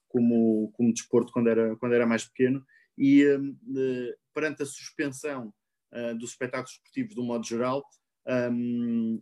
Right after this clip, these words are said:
a E S P N, a Netflix, em conjunto com a N B A, anteciparam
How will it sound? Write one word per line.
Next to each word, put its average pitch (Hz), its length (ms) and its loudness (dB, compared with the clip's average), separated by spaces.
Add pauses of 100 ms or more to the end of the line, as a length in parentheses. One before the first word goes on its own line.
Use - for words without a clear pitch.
(140)
a 131 40 2
E 131 140 6
S 135 200 0
P 135 180 4
N, 143 160 2
a - 20 0
Netflix, 131 720 -6
em 120 180 -6
conjunto 127 380 -2
com 139 80 -4
a 127 60 0
N 120 120 -4
B 123 140 0
A, 127 200 -2
anteciparam 123 760 -4